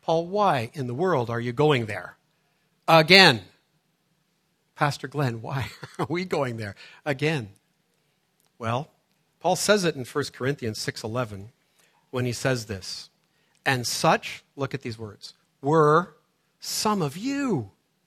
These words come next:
First Corinthians was written many years before the church in Ephesus was planted. So I guarantee you that before First Timothy is written and Timothy recites these words, the people in Ephesus had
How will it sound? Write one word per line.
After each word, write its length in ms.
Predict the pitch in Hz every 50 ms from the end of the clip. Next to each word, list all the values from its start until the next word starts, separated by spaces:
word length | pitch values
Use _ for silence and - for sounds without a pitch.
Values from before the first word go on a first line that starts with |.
| _ _ _ _ _ _ _ _ _ _ _ _ _ _ _ _ _ _ _ _ _ _ _ _ _ _ _ _ _ _ _ _ _ _
First 180 | - 240 - -
Corinthians 380 | - 202 214 208 196 165 131
was 180 | 139 123 - -
written 380 | 151 180 - - 139 135 131
many 200 | 135 151 170 180
years 240 | 175 170 160 156 143
before 360 | - 139 - - 147 143 147
the 80 | 131 131
church 260 | - - 160 143 -
in 60 | 127
Ephesus 420 | 131 147 - - 139 - - 123 110
was 140 | 113 107 -
planted. 400 | - - 147 156 156 - 117 98 - - -
So 140 | - - 143
I 100 | 156 202
guarantee 440 | 196 202 208 202 180 156 - - 190
you 100 | 185 165
that 160 | 135 135 131
before 440 | - 127 - - 175 185 185 180 - - - _ _
First 260 | - - 175 - -
Timothy 460 | - 233 226 214 - - 165 151 143
is 140 | 135 120 120
written 340 | 139 170 202 202 165 143 143
and 160 | 139 135 -
Timothy 460 | - - 202 190 175 - - 156 143
recites 460 | 135 135 131 - - 196 196 196 -
these 200 | - 156 139 127
words, 320 | 135 156 175 156 135 135 - - - - _
the 80 | - 165
people 520 | - - - 226 233 - - 185 175 170 - - - _ _
in 180 | 196 208 208 196
Ephesus 440 | 196 185 - 185 156 - 160 -
had 160 | - - 151